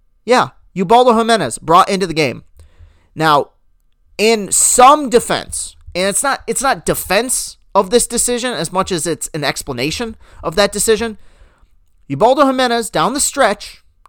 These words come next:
in twenty sixteen pitched some pretty good baseball. In his last eleven appear-, appearances, that included eight starts, he had a two eight two E R A.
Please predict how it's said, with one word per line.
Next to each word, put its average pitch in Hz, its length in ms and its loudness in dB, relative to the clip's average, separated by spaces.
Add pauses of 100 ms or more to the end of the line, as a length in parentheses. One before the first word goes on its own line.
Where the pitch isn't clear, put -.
(220)
in 160 580 -4
twenty 190 280 -4
sixteen 175 680 -6 (540)
pitched - 440 -4
some 113 480 -8 (280)
pretty 311 280 0
good 226 300 2
baseball. - 540 -10 (600)
In 120 280 -8
his 123 200 -6
last 165 260 0
eleven 180 320 0
appear-, 233 420 -2
appearances, 254 600 -2
that 147 140 -4
included 139 380 -6
eight 233 200 -2
starts, 202 540 0 (720)
he 139 140 -2
had 139 120 0
a 123 60 -4
two 262 420 0
eight 247 180 4
two 214 240 -2
E 196 120 0
R 175 200 2
A. 120 260 -6